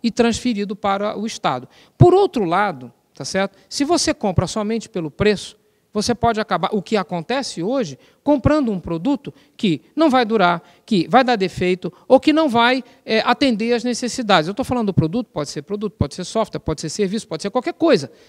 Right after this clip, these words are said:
Você compra barato, compra mal. Quem compra mal, paga mais caro, porque vai ter que comprar de novo,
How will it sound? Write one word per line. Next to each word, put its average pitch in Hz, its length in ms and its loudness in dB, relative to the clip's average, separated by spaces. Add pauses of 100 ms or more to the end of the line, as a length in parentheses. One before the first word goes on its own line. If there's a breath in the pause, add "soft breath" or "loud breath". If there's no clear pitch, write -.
Você 233 240 4
compra 311 300 4
barato, 269 340 4
compra 269 340 -2
mal. 175 360 -2 (260 soft breath)
Quem 285 140 -2
compra 254 400 -2
mal, 170 440 -4 (380)
paga 185 240 2
mais 175 160 -6
caro, 139 320 -6 (220)
porque 220 160 0
vai 208 120 2
ter 214 120 -2
que - 40 -20
comprar 196 300 -4
de 175 140 -6
novo, 151 400 -2